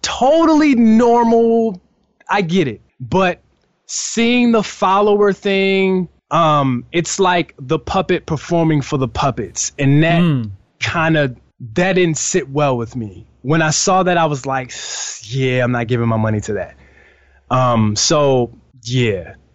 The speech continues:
Speaker 1: It, it just, it just, it di-, it didn't, it didn't sit well. It didn't look right. It didn't sit well. So I'm, I'm, I'm gonna pass. I'll catch it on YouTube.
Speaker 2: <laughs>
Speaker 1: Wa-,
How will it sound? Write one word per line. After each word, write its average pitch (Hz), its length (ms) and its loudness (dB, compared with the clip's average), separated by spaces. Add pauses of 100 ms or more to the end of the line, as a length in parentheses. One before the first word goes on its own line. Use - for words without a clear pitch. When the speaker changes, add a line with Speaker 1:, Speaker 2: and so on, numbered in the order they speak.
(300)
Speaker 1:
It, 131 280 -2
it 147 80 0
just, 156 260 0
it 170 60 0
just, 160 260 0
it 156 100 0
di-, 180 160 4
it 160 140 0
didn't, 175 240 0
it 156 80 -2
didn't 160 220 0
sit 143 180 -4
well. 117 240 -2
It 117 80 -6
didn't 139 160 0
look 131 140 -2
right. 101 320 -4
It 117 80 -6
didn't 123 180 2
sit 120 160 -2
well. 113 260 2
So 104 240 0
I'm, 139 340 0
I'm, 180 360 2
I'm 202 140 0
gonna 254 160 2
pass. 143 400 0
I'll 185 260 0 (140)
catch - 260 -2
it - 20 2
on 185 120 2
YouTube. 123 360 -2 (320)
Speaker 2:
<laughs> - 480 -10
Speaker 1:
Wa-, 220 140 2